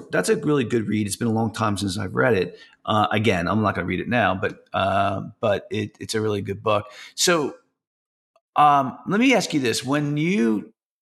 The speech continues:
transitioned to the idea that you, you knew you were a business owner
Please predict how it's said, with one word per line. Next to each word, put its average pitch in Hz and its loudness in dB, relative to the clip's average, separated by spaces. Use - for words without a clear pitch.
transitioned 110 0
to 117 -4
the 110 0
idea 113 2
that 104 -2
you, 104 -4
you 117 -2
knew 113 2
you 107 0
were 117 2
a 113 0
business 165 0
owner 135 0